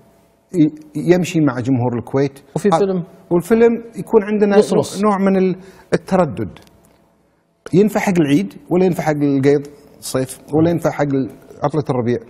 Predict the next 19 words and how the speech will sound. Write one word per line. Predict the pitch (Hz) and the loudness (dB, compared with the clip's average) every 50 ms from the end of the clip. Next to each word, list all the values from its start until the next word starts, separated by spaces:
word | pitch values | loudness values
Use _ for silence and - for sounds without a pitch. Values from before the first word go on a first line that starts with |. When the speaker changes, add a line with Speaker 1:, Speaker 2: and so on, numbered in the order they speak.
| - _ _ - - - - - - | -20 _ _ -20 -20 -20 -20 -10 -4
Speaker 1:
فنعرضه | - 165 180 208 233 254 226 202 | -2 -2 0 0 0 0 2 2
على | 170 170 165 | 2 0 0
شريحة. | - - 165 147 123 101 - - | -2 -2 0 0 0 -2 -4 -4
أول | - 180 196 196 185 185 - | 0 0 2 2 2 0 -4
طبعًا | - - 175 165 160 | -4 -2 0 0 0
نعرضه | 160 160 175 180 180 165 156 | 2 2 2 2 2 0 0
على | 160 156 156 156 156 151 - - - - - - | 0 2 2 2 2 0 -2 -6 -12 -12 -6 -4
ال-، | 135 131 123 120 | -2 0 0 0
المدراء | 123 120 113 123 139 147 135 151 143 139 | 0 -2 0 0 0 0 2 2 0 0
الإدارات، | 117 135 123 110 110 104 110 110 - - - - _ - - - - - - | 0 -2 -2 -2 -2 -2 -4 -6 -8 -12 -18 -20 _ -20 -20 -20 -20 -8 -2
مجلس | 120 139 131 147 143 - - | 0 0 0 0 -2 -2 -2
الإدارة، | 120 - 123 127 117 110 110 113 113 - - - _ _ _ _ - - - - - - _ _ _ - | -2 -2 0 0 0 0 -2 -6 -8 -12 -18 -20 _ _ _ _ -20 -20 -20 -20 -20 -20 _ _ _ -4
آه، | 123 127 131 127 127 127 123 120 120 - 139 | -2 0 0 0 0 0 -2 -2 -4 -6 -6
شريحة | - - 175 180 180 - - 160 | -4 0 2 2 2 0 0 -2
من | 156 151 139 | -2 0 0
الجمهور. | 135 123 135 131 117 110 120 117 113 117 - - - - | 0 0 -2 -2 -2 -2 -2 -4 -4 -6 -10 -10 -6 -6
Speaker 2:
آه، | 135 156 165 180 | -4 0 0 2
أنا | 170 165 | 2 2
منهم. | 156 135 113 117 117 | 0 -2 -4 -6 -8